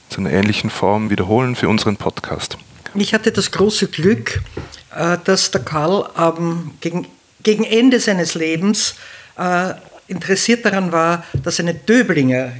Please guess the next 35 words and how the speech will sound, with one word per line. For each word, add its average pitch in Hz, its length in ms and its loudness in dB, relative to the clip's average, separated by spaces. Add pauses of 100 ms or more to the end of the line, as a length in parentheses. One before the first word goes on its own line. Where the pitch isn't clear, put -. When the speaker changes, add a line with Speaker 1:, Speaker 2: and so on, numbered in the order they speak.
Speaker 2:
Geschichte - 560 -2
der 131 320 -2
Sozialdemokratie 156 1080 -4
vorliegt, 165 680 -2 (320)
nicht 185 180 -4
so 208 80 -2
sehr 190 220 2
eine 190 160 0
Autobiografie. 165 1080 -2 (540)
Und 185 320 2
ich 190 140 0
habe 185 100 2
mit 170 140 0
ihm 202 180 4
selber 190 380 2
gemeinsam 170 680 0
daran 156 480 0 (200)
sehr 170 220 0
lange 160 280 0
gearbeitet, 156 720 0 (460)
aber 165 340 0
noch 190 180 0
einmal 139 260 4
nicht 196 280 2
an 165 80 0
seiner 151 260 0
Autobiografie, 151 920 0
sondern 185 320 2
an 156 100 0
der 143 100 0
Geschichte 208 540 0
der 165 120 -2
Sozialdemokratie 156 1300 -2
in 151 180 -6
Döbling, 147 500 0